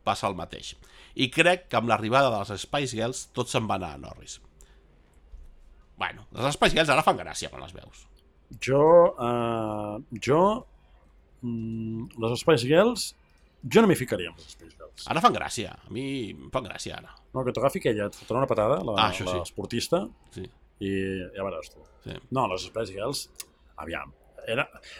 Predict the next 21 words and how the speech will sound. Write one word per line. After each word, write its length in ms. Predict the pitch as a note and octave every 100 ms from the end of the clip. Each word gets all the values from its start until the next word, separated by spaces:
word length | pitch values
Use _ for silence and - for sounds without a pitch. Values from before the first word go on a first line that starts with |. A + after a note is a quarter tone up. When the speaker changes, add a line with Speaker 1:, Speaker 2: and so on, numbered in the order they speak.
| -
Speaker 1:
Eren 180 | G2 -
Speaker 2:
o 20 |
sigui, 240 | - B2
Speaker 1:
bas-, 60 | G2+
Speaker 2:
vist, 160 | D3+ E3
Speaker 1:
eren 100 | -
ba- 60 |
Speaker 2:
vist, 260 | D3+ D#3 -
vist 320 | B2+ D#3 D#3 D3+
així 260 | - D3+ C3
amb, 240 | B2+ A2+ -
amb 120 | G2
perspectiva, 640 | G#2+ G#2 - A2 A2 G2
amb 100 | F2
la 80 | F2+
perspectiva 420 | - - E2+ F#2+
que 80 | A2
ens 80 | -
ofereix 220 | G2 F#2
el 120 | E2+
temps, 280 | F2+ C#3